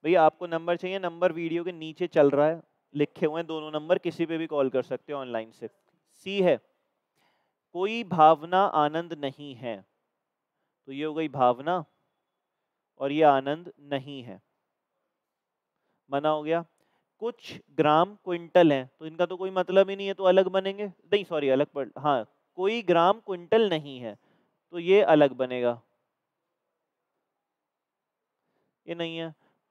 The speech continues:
तो कुछ ग्राम क्विंटल हैं, तो सीधे सीधे गलत ही है ये वाली बात तो।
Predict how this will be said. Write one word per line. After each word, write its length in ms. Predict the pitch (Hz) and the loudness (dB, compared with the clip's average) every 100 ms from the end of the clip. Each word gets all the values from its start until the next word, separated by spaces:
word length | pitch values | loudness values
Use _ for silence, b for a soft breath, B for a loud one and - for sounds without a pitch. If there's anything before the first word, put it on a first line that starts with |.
| _ | _
तो 60 | 208 | -10
कुछ 220 | 226 208 | -6 -4
ग्राम 240 | 220 226 233 | 2 2 0
क्विंटल 380 | 233 220 240 | -6 4 4
हैं, 80 | 233 | 4
तो 80 | 233 | -2
सीधे 260 | 226 220 233 | -10 -8 -10
सीधे 240 | 233 214 | -8 -2
गलत 320 | 196 208 220 233 | 4 6 4 2
ही 60 | |
है 60 | 233 | 2
ये 100 | 233 | 4
वाली 220 | 226 226 | 4 2
बात 180 | 226 220 | 2 0
तो। 120 | - | 0